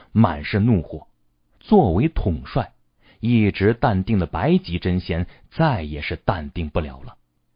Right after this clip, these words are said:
啪！他手中端着的酒杯也直接捏得粉碎，酒水飞溅。还未靠近白极真仙，就已经凝结成冰块坠落下去。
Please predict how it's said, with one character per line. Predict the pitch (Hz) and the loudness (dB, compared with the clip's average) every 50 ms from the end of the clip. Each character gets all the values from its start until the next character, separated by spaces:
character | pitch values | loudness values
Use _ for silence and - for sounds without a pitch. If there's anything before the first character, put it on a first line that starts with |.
| _ _ _ _ _ _ _ _ _ - | _ _ _ _ _ _ _ _ _ -4
啪！ | - - 117 - - - - - _ _ _ _ _ _ _ _ _ _ _ _ _ _ _ _ - | -2 -2 -4 -6 -10 -14 -18 -20 _ _ _ _ _ _ _ _ _ _ _ _ _ _ _ _ -6
他 | - 95 92 | -4 -4 -2
手 | - - 92 85 85 90 | -2 -2 -2 0 0 0
中 | - 101 101 101 | 0 2 2 2
端 | 98 110 110 107 107 | 4 4 2 2 2
着 | 104 92 | 0 0
的 | 85 85 | -2 -4
酒 | - 80 76 78 | -6 -6 -8 -6
杯 | 76 - 131 135 127 - - - - | -4 -2 -2 -2 -2 -4 -8 -14 -10
也 | 90 82 76 | -8 -8 -8
直 | - - 85 85 92 98 | -6 -6 -4 -2 -2 -2
接 | - - 104 101 | 0 2 2 4
捏 | 107 110 120 127 110 | 4 6 4 4 4
得 | 98 | 2
粉 | - - 76 71 73 | 0 -4 -10 -14 -8
碎， | - - 175 143 85 - - _ _ - - | 0 2 2 2 2 0 -8 _ _ -18 -10
酒 | - 90 82 85 90 98 95 | -6 -4 -4 -2 -2 -2 -4
水 | - 78 65 | -4 -8 -12
飞 | - - 82 80 78 | -12 -10 -8 -8 -8
溅。 | - - - - _ _ _ _ _ _ _ _ _ _ _ _ _ _ - | -8 -10 -14 -14 _ _ _ _ _ _ _ _ _ _ _ _ _ _ -14
还 | - - 131 | -6 -2 0
未 | 165 190 208 160 | 2 2 2 0
靠 | - - - 196 190 147 | 0 0 0 0 0 0
近 | - 156 117 98 | 0 0 0 2
白 | 104 120 156 165 | 2 2 2 0
极 | 156 - 123 135 | -2 -2 -4 -2
真 | - 185 185 180 | 0 2 2 2
仙， | 170 - 196 185 196 190 - - | 2 2 2 2 2 2 0 -6
就 | - - 202 180 214 | 0 2 2 2 2
已 | 170 170 175 | 0 -2 -4
经 | - - 165 170 175 - - _ _ | -2 0 0 0 0 0 -4 _ _
凝 | - 123 104 104 131 151 135 | 0 0 2 2 0 -2 -4
结 | - 98 110 | -2 -4 -2
成 | - 120 120 | -2 -2 -4
冰 | - 170 180 190 185 | -2 0 0 0 0
块 | - - 196 139 - 78 - - _ _ - | -2 -4 -4 -4 -6 -8 -12 -18 _ _ -4
坠 | - 123 98 82 73 71 | -2 -2 -2 -2 -6 -8
落 | - 80 73 - | -8 -8 -8 -10
下 | - - - | -12 -14 -14
去。 | - - - | -14 -16 -16